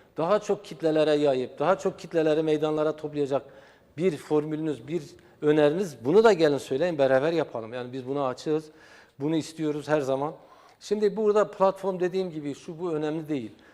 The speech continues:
Önemli olan burada Elazığ'ın birlik beraberlik göstermesi, Türkiye'nin birlik beraberlik göstermesi, tek yumruk olmamız, on beş Temmuz'daki gibi, Çanakkale'deki gibi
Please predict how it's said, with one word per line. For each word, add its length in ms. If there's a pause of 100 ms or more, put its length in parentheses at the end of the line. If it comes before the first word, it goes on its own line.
(140)
Önemli 360
olan 300
burada 340
Elazığ'ın 480
birlik 300
beraberlik 480
göstermesi, 580
Türkiye'nin 520
birlik 280
beraberlik 460
göstermesi, 600 (400)
tek 260
yumruk 320
olmamız, 540
on 180
beş 160
Temmuz'daki 640
gibi, 180
Çanakkale'deki 800
gibi 280